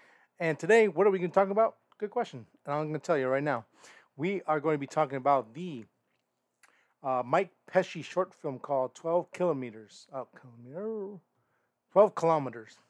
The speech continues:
I'm sorry. What's wrong with me? Uh, the Mike Pesci short film, Twelve Kilometers. Uh, originally released in twenty sixteen, uh, twelve kilometer, uh, <laughs> twelve kilo-, kilometers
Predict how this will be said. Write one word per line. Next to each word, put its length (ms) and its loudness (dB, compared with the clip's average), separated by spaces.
I'm 160 -16
sorry. 320 -20
What's 120 -20
wrong 180 -14
with 120 -20
me? 140 -20
Uh, 260 0
the 100 -8
Mike 260 0
Pesci 460 -4
short 280 -2
film, 380 -4
Twelve 420 2
Kilometers. 720 -2
Uh, 280 8
originally 520 0
released 420 -4
in 100 -10
twenty 260 -4
sixteen, 760 -8
uh, 400 0
twelve 520 2
kilometer, 640 -2
uh, 120 -6
<laughs> 100 -20
twelve 240 -2
kilo-, 340 -2
kilometers 640 -4